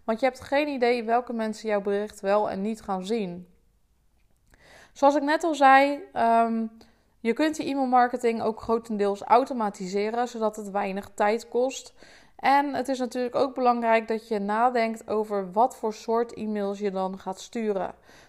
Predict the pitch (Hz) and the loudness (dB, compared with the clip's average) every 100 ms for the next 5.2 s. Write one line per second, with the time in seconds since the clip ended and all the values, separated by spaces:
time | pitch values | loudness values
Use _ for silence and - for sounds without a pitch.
0 | _ 196 185 214 311 - - 220 269 269 | _ -8 0 4 4 2 -2 2 2 0
1 | 247 226 226 - 240 247 240 208 208 196 | -4 -2 -4 -4 -6 -4 -6 -6 -4 -4
2 | 226 220 - 269 269 233 214 202 196 196 | -6 -8 -6 -4 -4 -4 -6 -6 -2 -2
3 | 208 202 202 202 196 180 185 220 - 226 | -2 -4 -4 -4 -8 -6 -6 -8 -8 -8
4 | 254 285 262 208 - 202 - - 190 180 | 0 2 2 0 -8 -8 -4 0 0 0
5 | - - | -4 -4